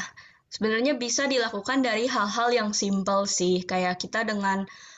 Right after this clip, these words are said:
eh, yang pertama itu bisa sering-sering kontak dengan keluarga atau teman dekat gitu,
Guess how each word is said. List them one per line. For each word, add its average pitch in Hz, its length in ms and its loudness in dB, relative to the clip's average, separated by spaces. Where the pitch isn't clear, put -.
eh, 190 560 0
yang 190 160 -2
pertama 190 460 -2
itu 240 260 0
bisa 196 480 0
sering-sering 196 720 -2
kontak 196 480 -2
dengan 196 320 -4
keluarga 208 720 -2
atau 196 240 -2
teman 190 320 -4
dekat 202 480 -2
gitu, 185 320 -10